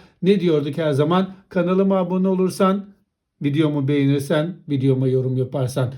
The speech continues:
çok çok sevinirim. Bu yorum bir alkış olabilir, bir teşekkür olabilir, bir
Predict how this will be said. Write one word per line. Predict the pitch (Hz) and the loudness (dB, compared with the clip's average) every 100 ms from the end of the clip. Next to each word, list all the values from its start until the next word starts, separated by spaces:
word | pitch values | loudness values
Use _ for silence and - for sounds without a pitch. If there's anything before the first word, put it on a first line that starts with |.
| - - | -16 -4
çok | 214 160 135 | 0 0 0
çok | 160 135 | -2 -4
sevinirim. | - 139 135 143 147 120 - - - | -2 0 2 4 2 0 -6 -10 4
Bu | 190 | 4
yorum | 208 202 208 196 | 6 4 2 4
bir | 196 | 4
alkış | 208 190 196 - | 4 0 -2 -4
olabilir, | 214 202 196 202 202 | -2 0 0 0 0
bir | 180 196 | 0 0
teşekkür | 196 190 196 196 196 | 0 0 -2 -2 0
olabilir, | 196 202 196 190 202 160 | 2 2 2 4 4 2
bir | 147 | -2